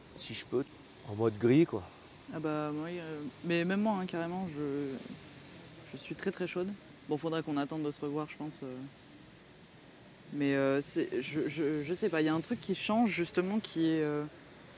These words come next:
Speaker 2: encore plus subtil dans l'équilibre. Comme si t'apportais, justement, enfin, au-delà d'un équilibre, euh, graphique que tu pouvais créer avec tes dynamiques de,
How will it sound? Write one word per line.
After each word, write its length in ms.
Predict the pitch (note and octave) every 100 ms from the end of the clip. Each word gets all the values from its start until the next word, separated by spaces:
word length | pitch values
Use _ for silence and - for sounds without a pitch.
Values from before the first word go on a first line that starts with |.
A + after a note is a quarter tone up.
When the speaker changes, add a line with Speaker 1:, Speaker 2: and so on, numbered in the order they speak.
| -
Speaker 2:
encore 200 | E3+ F#3
plus 180 | - G#3+
subtil 480 | - G#3+ - A#3 A3+
dans 120 | F3+
l'équilibre. 520 | F3+ - F#3+ F#3+ F#3 D3+ - - - - - - - - - - - - - - - - - - - - - - - - - - F#3+
Comme 180 | G3+
si 180 | F#3+ A#3+
t'apportais, 540 | A3 F3+ F#3 - A3 F#3+
justement, 480 | F3+ - F#3 G3
enfin, 300 | G3+ - E3+ -
au-delà 320 | F#3+ G3 G#3+
d'un 200 | F3+ E3+
équilibre, 560 | E3+ - F3+ F#3 D#3+ D3
euh, 140 | D3
graphique 680 | D3+ D#3 E3+ - A3 - - - - - - - -
que 60 |
tu 120 | F3 E3
pouvais 240 | E3+ E3
créer 420 | - F#3+ G3 F#3+
avec 240 | D#3+ D#3 -
tes 100 | D#3
dynamiques 680 | D#3+ F3 F3+ F#3+ - - -
de, 760 | D3+ D3+ D3 C#3+ C#3 C#3 C#3